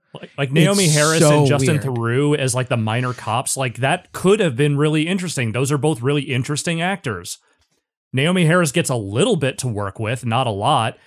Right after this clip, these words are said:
Speaker 1: and Justin Theroux might as well not even be there.
Speaker 2: I, yeah, I didn't realize that Justin Theroux was even there for
Speaker 1: Yeah.
Speaker 2: most of the, like, the,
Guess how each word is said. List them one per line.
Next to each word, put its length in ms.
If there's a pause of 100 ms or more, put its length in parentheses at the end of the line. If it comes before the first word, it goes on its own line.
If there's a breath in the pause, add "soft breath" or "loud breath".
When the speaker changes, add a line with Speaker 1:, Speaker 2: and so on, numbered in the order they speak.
(100)
Speaker 1:
and 100
Justin 220
Theroux 240
might 120
as 120
well 80
not 160
even 140
be 100
there. 240 (480)
Speaker 2:
I, 160
yeah, 160
I 140
didn't 380
realize 400
that 80
Justin 320
Theroux 240
was 140
even 340
there 580 (360)
for 160
Speaker 1:
Yeah. 160
Speaker 2:
most 220
of 100
the, 160
like, 180
the, 160